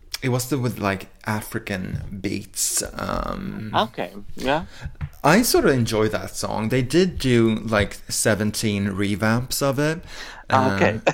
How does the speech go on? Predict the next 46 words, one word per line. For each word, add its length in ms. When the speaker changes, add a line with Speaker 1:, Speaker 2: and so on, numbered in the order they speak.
Speaker 1:
<laughs> 120
but, 280
uh, 540
at 200
the 160
end, 320
it, 180
it, 140
in 120
the 80
beginning 340
it 60
was 160
good, 280
but 100
then 140
they 80
did, 240
like, 180
several 360
revamps. 760
Like, 160
first 340
the 80
first 460
one, 120
and 100
then 80
a 40
second 360
one, 120
and 140
a 20
third. 380
Speaker 2:
Mm-hmm. 560
Speaker 1:
And, 200
and 440
by 220
the 140
end 180
of 100
it, 220
it 100
was 200
just 220
so, 640